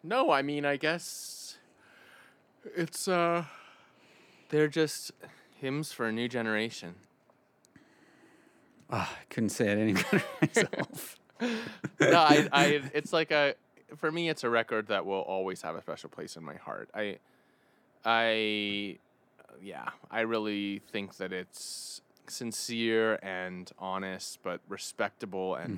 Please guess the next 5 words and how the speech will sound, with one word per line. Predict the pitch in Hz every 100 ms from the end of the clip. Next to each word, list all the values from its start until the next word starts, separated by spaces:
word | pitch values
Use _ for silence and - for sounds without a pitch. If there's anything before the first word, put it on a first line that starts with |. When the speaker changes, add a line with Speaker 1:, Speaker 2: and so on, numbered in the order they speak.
| 104
Speaker 2:
Mm-hmm. | 98 101 104 - _ _ - - _
Speaker 1:
smart, | - - 147 147 151 139
and, | 101 95 90 90 90 - - _
um, | 95 87 76 78 82 - _ _ _ _ _ _ _ _ _ _
I | - 110 113 117 120 120